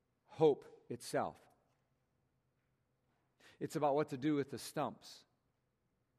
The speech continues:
in our lives. So we began this series last week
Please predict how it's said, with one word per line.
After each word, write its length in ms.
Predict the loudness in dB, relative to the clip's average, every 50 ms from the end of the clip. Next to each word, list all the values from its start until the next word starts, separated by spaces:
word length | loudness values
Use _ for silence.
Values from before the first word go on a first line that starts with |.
| _ _ _ _ _ _ -12
in 120 | -10 -8
our 100 | -6 -4
lives. 380 | -4 -4 -4 -4 -6 -10 -14 -20 -20 -20 _ _ _ _ _ _ _ _ _ _ _ _ _ _ _ _ _ _ _ _ _ _ _ _ _ _ _ _ _ _ _ _ _ _
So 160 | -6 -2 0 2
we 100 | 2 0
began 680 | 0 -4 -6 -2 0 0 0 2 0 0 0 -2 -2
this 400 | -2 -2 -2 -4 -6 -12 -12 -16 -14 -8
series 360 | -6 -4 -2 0 -2 -2 -2
last 340 | -2 -2 -2 -2 -2 -6 -6
week 280 | -4 -2 -2 -2 -4